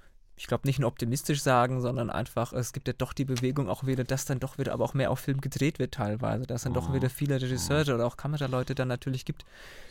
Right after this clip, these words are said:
Speaker 1: die dann auch wieder zurückkehren schon wieder zu analogem Film oder das trotzdem beibehalten möchten. Also ich glaube, es wird auf jeden Fall nicht ganz verschwinden. Ähm, ich glaube eher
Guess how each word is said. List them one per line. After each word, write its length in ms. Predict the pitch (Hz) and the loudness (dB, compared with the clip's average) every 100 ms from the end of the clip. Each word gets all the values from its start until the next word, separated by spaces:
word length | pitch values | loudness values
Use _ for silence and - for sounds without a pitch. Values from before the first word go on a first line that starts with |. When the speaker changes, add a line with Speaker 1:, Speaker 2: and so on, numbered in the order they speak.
| - - - | -18 -6 4
Speaker 1:
die 80 | |
dann 120 | 135 117 | 6 6
auch 160 | 123 | 6
wieder 180 | 139 135 | 6 6
zurückkehren 480 | - 147 - 135 135 | 4 0 4 4 4
schon 220 | - 131 | 2 2
wieder 240 | 131 127 | 4 2
zu 240 | - 135 120 | 2 0 2
analogem 420 | 127 127 127 135 | 2 2 0 -2
Film 320 | - 165 175 | 2 4 6
oder 140 | 139 131 | 6 4
das 180 | 135 | 4
trotzdem 300 | - - 135 | 2 2 4
beibehalten 640 | 123 113 175 160 147 151 147 | 6 6 8 10 10 10 6
möchten. 180 | 156 135 | 6 6
Also 140 | 139 | 4
ich 120 | 139 | 4
glaube, 360 | 139 135 156 135 - - - - | 8 10 10 6 2 -14 -8 -2
es 160 | 123 | 0
wird 100 | 135 | 4
auf 160 | - - | 2 4
jeden 180 | 139 147 | 4 6
Fall 200 | 127 131 | 4 4
nicht 160 | 135 | 4
ganz 240 | - 139 - | 4 2 4
verschwinden. 640 | 135 - 139 190 175 156 147 - - - - | 2 4 2 2 4 2 2 -4 -4 -4 0
Ähm, 240 | 113 120 | 4 4
ich 120 | 120 - | 2 0
glaube 260 | 127 123 | 0 0
eher 340 | - 135 127 | 2 4 4